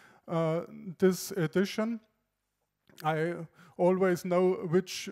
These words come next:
uh, build you are using to, to find the bugs, uh, very quickly and, uh, to not get in trouble with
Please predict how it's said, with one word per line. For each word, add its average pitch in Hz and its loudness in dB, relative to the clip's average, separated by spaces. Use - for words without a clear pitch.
uh, 170 2
build 185 2
you 180 4
are 170 6
using 202 -2
to, 175 0
to 175 -4
find 170 -2
the 165 -4
bugs, - -4
uh, 160 -2
very 170 2
quickly 196 -2
and, 170 0
uh, 180 -2
to 180 0
not 165 2
get 170 0
in 170 -2
trouble 165 2
with 151 -2